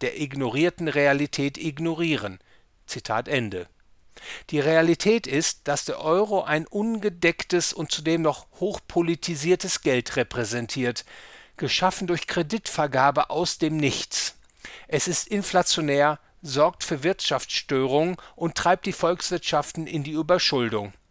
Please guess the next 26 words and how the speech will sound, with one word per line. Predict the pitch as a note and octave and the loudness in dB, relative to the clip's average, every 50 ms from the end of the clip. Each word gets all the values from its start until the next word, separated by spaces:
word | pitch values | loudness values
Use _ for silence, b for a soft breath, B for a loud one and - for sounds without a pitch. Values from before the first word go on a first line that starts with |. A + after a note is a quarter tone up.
| _ _ - B B B B B | _ _ -20 B B B B B
Es | B D3 C#3+ - | B -2 0 0
ist | F#3+ - - | 0 0 2
verständlich, | - F3+ - - - G3+ G#3+ A3+ - - A#2+ - - | 2 2 2 2 2 2 2 2 0 -2 -4 -2 -2
dass | C3 A#2 - | -4 -4 -4
die | - E3+ | -4 -4
Öffentlichkeit | - F#3 F#3 - - F3 C3+ C3 B2+ - - - C3+ B2+ C3+ - | -2 -2 -2 -2 -2 -4 -4 -4 -6 -4 0 2 2 2 2 0
im | D3+ C#3+ - | -4 -8 -4
Urteil | C#3 F3+ G3 G3 - F#3 E3+ F3 E3+ | -2 -2 -2 0 0 2 2 2 2
des | E3 D3 - | 2 -2 -4
Bundesverfassungsgerichts | - - G3+ G#3 G#3+ G#3+ G3+ - - F#3 E3+ - - F3 F3 - - E3 D3+ C3 - - - C#3+ B2 C#3+ D#3+ - - - - - - - B B B B B | -2 -4 -4 -2 -2 -2 -2 -2 0 -2 -2 0 0 0 0 0 -2 -2 -2 -4 -4 -4 -2 -2 0 0 -2 -2 -6 -4 -2 -2 -2 -4 B B B B B
einen | - D#3+ E3 F3 E3 C#3 | 0 0 0 0 0 2
Hoffnungsschimmer | E3+ D#3+ - - - C#3 B2 A#2+ - - - B2+ A2+ A#2 A#2+ | 2 2 2 2 -4 -4 -4 -2 -2 -2 -2 0 -2 -2 -2
erblicken | B2 B2 A2 B2 C3 C3 - B2+ A#2+ A#2 | -2 -4 -4 -4 -6 -4 -4 -4 -2 0
möchte | C3 C#3 B2 - - - C#3 | 0 -2 -2 -4 -6 -4 -4
nach | C3 C3 C3 - | -2 -2 -2 -2
dem | - C#3+ C3+ | -2 -2 0
Motto: | C3+ D3 D#3 - - D3+ C#3 C3 B B B B B B B B B - | 2 0 2 2 2 2 2 0 B B B B B B B B B -2
"Endlich | - D#3+ F3 F#3+ G#3 G3 - G3+ G3+ F3 - - | 4 4 4 4 4 0 0 0 0 0 0 0
wird | F3 E3 - | -2 0 0
die | E3 | -2
Selbstermächtigung | C3+ C3 D3+ E3+ F#3 - - - - - E3+ D#3+ D#3+ D3 - - - E3+ D#3 E3+ E3 D#3 | 2 4 4 4 4 4 -2 -4 -2 -2 0 0 0 0 -2 -2 -4 -4 -2 -2 -2 -2
der | - E3 D3+ | 0 -2 -2
E | E3 | 0
Z | - - F3 D#3 - - | 0 0 -2 -2 -2 0
B | - D#3+ D#3 - | 0 0 0 2
eingedämmt | C#3+ D3 D#3+ E3 D#3 D#3+ C#3 D#3 D3+ D3+ D#3+ D3+ - | 2 2 2 2 0 0 2 2 2 2 2 -2 -6